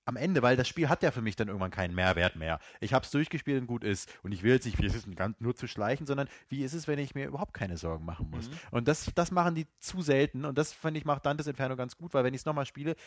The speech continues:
Speaker 1: ich spiele das jetzt ganz entspannt durch und es macht Spaß.
Speaker 2: Wobei du bei Deus Ex ja eigentlich deine Figur auch bis zum Ende des Spiels
Speaker 1: Ja.
Speaker 2: quasi in allen Bereichen ausmaxen kannst.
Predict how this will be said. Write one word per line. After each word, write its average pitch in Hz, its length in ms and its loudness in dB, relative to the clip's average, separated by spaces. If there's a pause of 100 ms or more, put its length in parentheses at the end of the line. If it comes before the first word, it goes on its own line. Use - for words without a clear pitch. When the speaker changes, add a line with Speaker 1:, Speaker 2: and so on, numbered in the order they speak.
(120)
Speaker 1:
ich 120 100 -6
spiele 175 200 2
das 147 100 6
jetzt 120 180 2
ganz 285 180 0
entspannt 160 400 -4
durch 233 220 -4
und 185 80 -6
es 175 100 -6
macht 170 140 -6
Spaß. 80 400 -4 (400)
Speaker 2:
Wobei 117 180 4
du 127 80 0
bei 123 100 0
Deus 120 280 -2
Ex 113 300 -8
ja 123 120 0
eigentlich 110 280 -8
deine 123 180 -8
Figur 113 340 -6
auch - 200 -6
bis - 260 -12
zum 127 100 -10
Ende 127 160 -10
des 131 100 -8
Spiels 139 260 -8
Speaker 1:
Ja. 101 100 0
Speaker 2:
quasi 120 220 -2
in 120 80 -8
allen 131 260 -4
Bereichen 131 360 -2
ausmaxen 139 520 -10
kannst. 147 320 -10